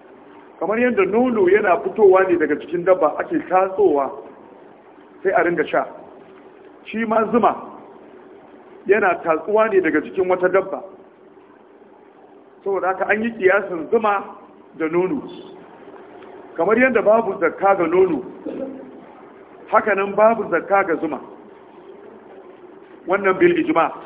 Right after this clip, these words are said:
Amma Abu Hanifa da Ahmad sun tafi cewa ana iya karɓar zakka ga zuma.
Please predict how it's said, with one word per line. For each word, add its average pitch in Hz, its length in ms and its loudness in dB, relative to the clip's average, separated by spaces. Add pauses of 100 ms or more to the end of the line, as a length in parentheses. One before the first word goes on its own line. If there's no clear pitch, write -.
(3000)
Amma 185 380 0
Abu 190 220 2
Hanifa 185 480 0 (1400)
da 160 140 -4
Ahmad 202 340 0 (1160)
sun 220 200 -6
tafi 180 280 2
cewa 170 400 4 (580)
ana 190 260 -2
iya 190 140 2
karɓar 185 380 -2
zakka 180 280 0
ga 160 160 -4
zuma. 147 200 -8